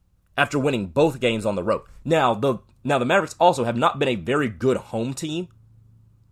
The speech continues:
in these last couple of seasons. They have been somehow, with as young of a team as they have, I don't know how they're such a good road team.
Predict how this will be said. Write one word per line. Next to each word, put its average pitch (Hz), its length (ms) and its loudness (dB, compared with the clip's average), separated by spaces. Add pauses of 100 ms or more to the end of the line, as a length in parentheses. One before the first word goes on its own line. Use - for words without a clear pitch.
in 143 160 -2
these 160 140 0
last 156 300 0
couple 170 300 0
of 170 80 -6
seasons. 185 460 -8 (800)
They 135 120 2
have 139 200 4
been 143 300 0 (120)
somehow, 107 800 0 (200)
with 139 140 0
as 90 220 -4
young 147 180 0
of 135 100 -4
a 107 40 -6
team 135 180 -6
as 107 100 -4
they 101 120 0
have, 110 240 0
I 110 100 2
don't 135 200 -4
know 117 100 -2
how 123 280 0
they're 123 120 -2
such - 220 -6
a 107 60 -6
good 92 200 -4
road 85 380 -6
team. 143 280 -8